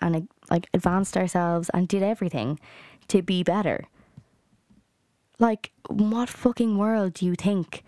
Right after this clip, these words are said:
that everyone's just meant to be nice and la-di-da and handy-dandy? Like, it's not fucking how it goes. Anyways,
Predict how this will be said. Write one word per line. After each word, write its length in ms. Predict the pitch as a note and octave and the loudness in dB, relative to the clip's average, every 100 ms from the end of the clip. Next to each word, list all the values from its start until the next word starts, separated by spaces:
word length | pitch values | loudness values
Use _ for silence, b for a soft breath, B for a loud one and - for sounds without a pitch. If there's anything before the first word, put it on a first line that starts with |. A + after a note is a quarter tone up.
| b b b b b - | b b b b b -2
that 120 | F3+ | 0
everyone's 440 | F3+ F3+ F3 F3 - | 2 0 0 -2 -2
just 120 | - | 0
meant 180 | F3 F3+ | 0 0
to 60 | |
be 80 | F3 | 0
nice 360 | F3 F3+ F3+ F3 | 0 0 0 0
and 240 | D#3+ D#3 _ _ | 0 -2 _ _
la-di-da 600 | F3+ F3 F3+ E3+ F3 F3 | 0 2 0 0 2 2
and 120 | D#3 | 2
handy-dandy? 640 | D3+ D#3+ E3+ E3+ E3+ F#3+ D3 | 2 2 2 0 2 0 0
Like, 220 | C3 C3+ | 0 -2
it's 120 | G3+ | 0
not 160 | C4+ - | -2 0
fucking 240 | C4 B3 | -2 0
how 140 | B3 B3+ | 0 0
it 60 | |
goes. 480 | B3 B3 D3 - - B B B B B B B B B B B B B B B B B B B B B B B B - _ _ _ - - - | 0 0 0 -4 -10 B B B B B B B B B B B B B B B B B B B B B B B B -20 _ _ _ -20 -6 0
Anyways, 800 | F#3+ D3+ D3 D3+ - - - | 2 2 -2 -4 -6 -12 -18